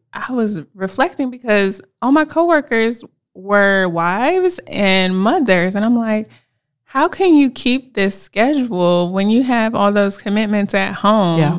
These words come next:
Speaker 1: And I, at that moment, I re-, I just, like, revered working moms. <laughs> I was like
Speaker 2: <laughs> You guys are superheroes.
Speaker 1: Yeah, I was like, "Do
Speaker 2: <laughs>
Speaker 1: people understand what you are out here
Speaker 2: So, so do
Speaker 1: doing?"
Speaker 2: you feel like
Speaker 1: Like,
Speaker 2: you've
Speaker 1: this
Speaker 2: had
Speaker 1: is
Speaker 2: that, or did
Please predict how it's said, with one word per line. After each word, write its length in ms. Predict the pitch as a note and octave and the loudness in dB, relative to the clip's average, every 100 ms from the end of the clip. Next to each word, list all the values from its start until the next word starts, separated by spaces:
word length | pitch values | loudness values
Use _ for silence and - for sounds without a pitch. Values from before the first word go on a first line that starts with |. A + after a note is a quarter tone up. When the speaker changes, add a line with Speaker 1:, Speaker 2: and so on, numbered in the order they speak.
| - | -4
Speaker 1:
And 160 | F#3 F#3+ | 0 2
I, 240 | G3 F#3+ _ - | 0 -2 _ -6
at 200 | G3 F#3+ | -4 0
that 180 | A3 F#3 | 0 0
moment, 540 | F3+ G3 F3+ D#3+ - - _ _ _ - | -2 0 0 -2 -6 -16 _ _ _ -2
I 120 | F#3 | 0
re-, 420 | F3 F#3+ G3 F3 E3+ | 0 -2 -6 -6 -2
I 100 | F#3+ | 0
just, 320 | F#3+ F#3+ F#3 E3+ | 0 0 -4 -4
like, 420 | E3 D#3 - _ _ _ | -2 -2 -4 _ _ _
revered 960 | F#3 F#3 E3+ E3 E3 E3 D#3 D3+ D#3+ - _ _ _ _ | -2 0 0 0 0 0 0 -2 -4 -10 _ _ _ _
working 360 | F3 F3 F3+ | -2 0 2
moms. 480 | F#3 B3+ - C#3 G3 - | 2 2 -2 -10 -14 -8
<laughs> 60 | |
I 160 | B3 A#3+ C4 | -4 -2 -2
was 140 | C4 | -2
like 440 | C4 F#3 G3 F3+ | 0 2 2 2
Speaker 2:
<laughs> 300 | B3+ C4+ - | -4 -6 0
You 80 | A#3+ | 2
guys 260 | F#3 C#3+ D3+ | 4 2 0
are 40 | |
superheroes. 500 | D#3+ E4+ C4 A3 G3+ F3 | 2 2 2 0 0 2
Speaker 1:
Yeah, 140 | E3+ D#4+ | 2 2
I 160 | F4 | 2
was 600 | B4 A#4+ G4 F4+ C5 B4+ D4+ | 0 -4 0 0 2 0 0
like, 80 | |
"Do 200 | C#4+ F#4+ | -4 -6
Speaker 2:
<laughs> 40 | - | -6
Speaker 1:
people 260 | D4+ E4+ E4+ | -8 -8 -10
understand 760 | C4 F#4+ D4 E4 D4+ C4+ F#4+ | -4 -2 -2 -6 -6 -6 -6
what 120 | D#4 C4+ | -10 -10
you 160 | G4 | -4
are 100 | A#3 | -4
out 240 | A#3+ C4 D#4+ | -2 -4 -2
here 200 | - D4+ | 0 2
Speaker 2:
So, 100 | B3 | 2
so 60 | |
do 80 | G3+ C4+ B3 | 0 -2 -2
Speaker 1:
doing?" 120 | G3 | -2
Speaker 2:
you 140 | A#3+ A#3+ | -2 -2
feel 120 | B3+ | 0
like 160 | A#3+ A3+ | 0 -2
Speaker 1:
Like, 80 | G3 | -4
Speaker 2:
you've 140 | G#3 | -6
Speaker 1:
this 80 | D#3+ | -2
Speaker 2:
had 140 | G3+ G#3 | -2 0
Speaker 1:
is 80 | A#3+ | -2
Speaker 2:
that, 40 | |
or 140 | D#3+ | 0
did 100 | F3+ | -2